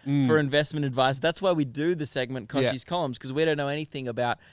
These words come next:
Speaker 2: making it in the big world of
Speaker 1: No.
Speaker 2: investments and shares. But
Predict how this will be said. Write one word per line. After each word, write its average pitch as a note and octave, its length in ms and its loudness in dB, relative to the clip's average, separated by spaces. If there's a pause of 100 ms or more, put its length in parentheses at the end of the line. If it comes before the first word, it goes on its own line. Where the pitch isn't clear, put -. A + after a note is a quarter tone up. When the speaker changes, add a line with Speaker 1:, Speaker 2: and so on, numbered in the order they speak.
(120)
Speaker 2:
making C3+ 380 -2
it B2+ 200 -2
in B2 100 -6
the A#2+ 80 -4
big A#2+ 240 -6
world A#2 400 0
of - 80 -4
Speaker 1:
No. A#2 160 4
Speaker 2:
investments A2+ 540 -6
and - 140 -12
shares. A#2 340 -2 (260)
But D3 200 -2